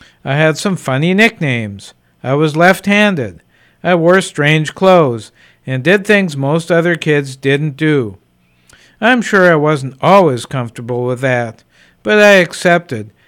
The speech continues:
and even sometimes felt proud that I was different. The second was that I grew up Jewish,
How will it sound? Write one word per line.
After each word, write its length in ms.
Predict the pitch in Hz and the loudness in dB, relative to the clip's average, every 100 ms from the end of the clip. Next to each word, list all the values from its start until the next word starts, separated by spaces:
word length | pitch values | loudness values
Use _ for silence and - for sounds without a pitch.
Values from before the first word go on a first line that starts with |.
| _ | _
and 220 | - 202 202 | -4 0 2
even 300 | 214 196 170 | 2 0 -2
sometimes 640 | 170 147 139 143 135 127 | -4 -4 -4 -4 -4 -6
felt 360 | - 147 127 - | -2 -2 -2 -4
proud 600 | 190 185 139 107 107 - _ _ _ | 2 4 2 -2 -8 -18 _ _ _
that 220 | 208 208 | 0 4
I 160 | 214 214 | 6 6
was 260 | 214 196 | 4 0
different. 560 | - 175 170 120 90 - _ _ _ _ _ _ _ _ _ _ _ _ _ _ - | 0 0 0 -4 -14 -18 _ _ _ _ _ _ _ _ _ _ _ _ _ _ -4
The 100 | 240 | -4
second 420 | - 240 254 160 | 2 2 2 -4
was 220 | 131 123 | -4 -4
that 360 | 143 143 139 - - | 0 0 0 -4 -2
I 120 | 214 | -2
grew 260 | 180 185 180 | 2 4 4
up 160 | 175 | 2
Jewish, 560 | - 143 143 117 - | -2 0 0 -2 -8